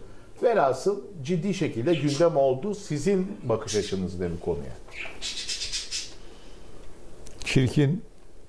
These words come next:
Speaker 2: ayıp ama hiç sürpriz değil. Yani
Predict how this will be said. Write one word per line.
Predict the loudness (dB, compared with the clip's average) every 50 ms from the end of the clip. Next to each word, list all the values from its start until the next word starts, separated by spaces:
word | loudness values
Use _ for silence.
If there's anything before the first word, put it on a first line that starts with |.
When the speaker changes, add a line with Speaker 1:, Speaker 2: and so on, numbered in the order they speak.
| -14 -6 2
Speaker 2:
ayıp | 6 6 8 8 6 4 0 -12 -14 -14 -14 -14 -14 -14 -14 -14 -14 -14 -14 -12 -14 -14 -14 -14 -14 -4 2
ama | 6 6 8 8 8
hiç | 6 6 4
sürpriz | 2 4 4 4 4 4 4 4 4 4 2
değil. | 2 -2 -4 -6 -14 -14 -14 -12 -12 -12 -12 -12 -12 -14 -14 -14 -12 -12 -12 -12 -12 -12 -10 -12 -10 -10 -10 -10 -8 -8 -8 -8 -8 -8 -10 -10 -10 -10 -8 -8 -6 -8 -6 -8 -8 -8 -8 -8 -8 -8 -6 -4 -2 -2 -2 -2 0 0 0 -2 -2 -6 -6 -4 -4 -4 -2 -2 -2 -4 -4 -4 -4 -4 -4 -4 -4 -6 -4 -2 2 6
Yani | 6 8 8 8 6 4 2 2